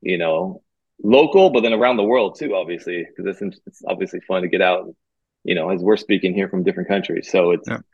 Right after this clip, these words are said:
Speaker 1: it's fun to speak at different, you know, types of institutions and clubs and facilities for sure.
Speaker 2: Mm. And by so far, I think you're doing a, a great, I mean, a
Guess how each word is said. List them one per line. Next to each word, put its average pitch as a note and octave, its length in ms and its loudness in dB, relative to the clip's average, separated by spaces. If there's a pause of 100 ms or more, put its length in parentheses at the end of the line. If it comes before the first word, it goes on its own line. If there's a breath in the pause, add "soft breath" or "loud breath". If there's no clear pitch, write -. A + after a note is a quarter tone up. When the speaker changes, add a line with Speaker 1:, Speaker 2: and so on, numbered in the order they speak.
(300)
Speaker 1:
it's - 140 -10
fun G#2+ 200 2
to F#2 80 2
speak - 320 -2
at F2 80 -4
different, F2+ 460 -2
you F2 120 -6
know, D#2 300 -6
types G2 240 -2
of E2+ 100 -8
institutions F2+ 1000 -4
and - 200 -10
clubs F2 480 2
and D#2 120 -20
facilities E2 640 -4
for - 80 -18
sure. F2 320 -6 (400)
Speaker 2:
Mm. A2+ 160 -4 (880 soft breath)
And A#2 80 0
by A#2 100 4
so A2+ 140 -2
far, B2 220 4
I A#2 40 2
think A#2+ 280 -2
you're A#2 100 0
doing A2+ 260 0
a, G#2+ 360 -2 (180)
a F#2+ 320 -6
great, - 260 -4
I A2 140 0
mean, G#2+ 220 0
a F#2+ 160 -4